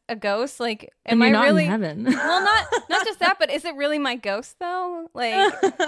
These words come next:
Speaker 2: <laughs>
Speaker 1: you could, you could consider it not Melanie's. i-, is there no wine? It's probably not her. Um, but anyways, uh, they say
Speaker 2: That's
Speaker 1: that
Speaker 2: how I'll know if, like, we ever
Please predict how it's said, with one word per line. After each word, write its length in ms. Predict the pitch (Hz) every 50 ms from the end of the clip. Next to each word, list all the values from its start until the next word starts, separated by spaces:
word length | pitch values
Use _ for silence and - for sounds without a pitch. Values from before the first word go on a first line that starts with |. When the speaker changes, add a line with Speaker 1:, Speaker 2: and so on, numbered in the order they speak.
| 294 254
Speaker 2:
<laughs> 460 | - - - 247 - - - 226 -
Speaker 1:
you 140 | - - 226
could, 180 | - 330 311 -
you 140 | 294 294 311
could 260 | 302 339 285 370 -
consider 440 | - 349 320 320 - 294 277 269 277
it 120 | 262 254 240
not 240 | 247 240 247 240 247
Melanie's. 420 | 247 240 240 240 240 233 240 233 -
i-, 180 | 247 240 - - _ -
is 160 | 247 247 240
there 140 | 269 269 269
no 140 | 269 269
wine? 420 | 269 269 269 269 294 320 339 320 - -
It's 100 | - -
probably 320 | - - 202 185 185 180
not 200 | 180 180 - -
her. 300 | - - - - - 233 - _ _ _ _ _
Um, 460 | - 254 247 240 233 226 226 220 226 - _ _ _ _ _ _ _ _
but 120 | - 403 415
anyways, 600 | 466 415 302 240 214 202 196 208 226 - - - -
uh, 540 | - 247 240 233 226 226 220 220 208 180 139
they 140 | 247 254 247
say 140 | 254 - 285 254
Speaker 2:
That's 160 | 214 233 247
Speaker 1:
that 60 | 240
Speaker 2:
how 100 | 247 240
I'll 140 | 240 233 233
know 480 | 220 214 208 208 208 202 196 196 202 -
if, 220 | - 196 196 - -
like, 360 | 190 175 180 180 190 - - _ _ _ _ _ _
we 120 | 190 196 190
ever 400 | 185 180 190 185 185 185 190